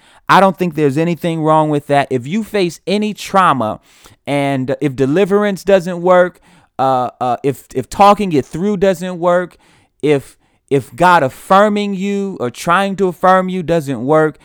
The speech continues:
then sometimes you may need to s-, talk to s-, you need to go sit on someone's couch. And, and, <laughs> and, and honestly,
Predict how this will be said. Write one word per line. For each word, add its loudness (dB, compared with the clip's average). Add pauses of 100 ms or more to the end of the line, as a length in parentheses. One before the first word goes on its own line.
(220)
then 0
sometimes -2
you -4
may -2
need -4
to -6
s-, -10
talk 2
to -14
s-, -16
you -4
need -2
to -2
go 0
sit -4
on 0
someone's -2
couch. -10
And, -6
and, -6
<laughs> -4
and, 0 (340)
and -2
honestly, 2